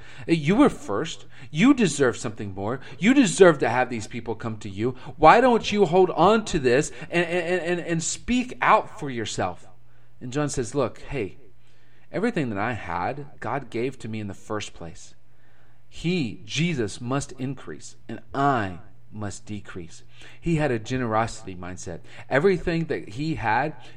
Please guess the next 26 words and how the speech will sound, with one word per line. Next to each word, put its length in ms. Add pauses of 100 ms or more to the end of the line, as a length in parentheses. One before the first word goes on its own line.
God 300
gave 280
to 80
him, 320 (180)
and 120
he 100
let, 340
and 640
he, 280 (120)
he 200
held 340
it 180 (220)
with 180 (140)
open 460 (180)
hands 500 (240)
back 380 (220)
to 100
God. 400 (600)
So 160
where 200
did 200
that, 360
uh, 240
where 160
did 140
John 420